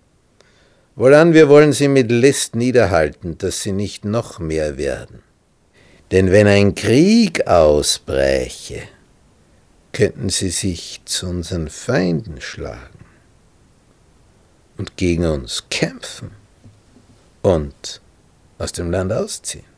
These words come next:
Und man setzte Fronvögte über sie, die sie mit Zwangsarbeit bedrücken sollten. Und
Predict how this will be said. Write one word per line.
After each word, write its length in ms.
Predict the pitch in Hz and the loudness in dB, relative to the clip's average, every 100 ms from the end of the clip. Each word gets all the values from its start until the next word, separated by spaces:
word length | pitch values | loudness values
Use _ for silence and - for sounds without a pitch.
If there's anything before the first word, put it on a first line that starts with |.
| _ _ _ _ _ _ _ _ _ _ _ _ _ _ _ _ _ _ _ _ _ _ _ _ _ _ _ _ _ _ - | _ _ _ _ _ _ _ _ _ _ _ _ _ _ _ _ _ _ _ _ _ _ _ _ _ _ _ _ _ _ -10
Und 180 | 90 85 | -6 2
man 240 | 110 110 | 4 4
setzte 540 | 90 123 131 - 143 | 4 2 2 0 0
Fronvögte 920 | 120 107 131 160 180 - 151 - - 143 | 0 2 4 4 2 4 2 2 2 4
über 180 | 139 131 | 4 2
sie, 440 | - - 120 131 | 0 0 0 0
die 180 | 131 120 | 0 -2
sie 180 | - 117 | 0 2
mit 280 | 117 - | 2 0
Zwangsarbeit 1160 | - 95 110 120 135 143 - 120 120 117 113 - | -4 0 2 2 0 -2 -4 0 2 4 2 0
bedrücken 640 | 120 - - 113 - 101 | -8 -8 -14 -14 -12 -10
sollten. 420 | - - 65 60 _ _ _ _ _ _ _ _ _ _ _ _ _ _ _ _ _ _ _ _ _ _ _ _ _ | -10 -10 -10 -14 _ _ _ _ _ _ _ _ _ _ _ _ _ _ _ _ _ _ _ _ _ _ _ _ _
Und 720 | - 87 107 120 _ - - | -6 -4 -4 -8 _ -16 -16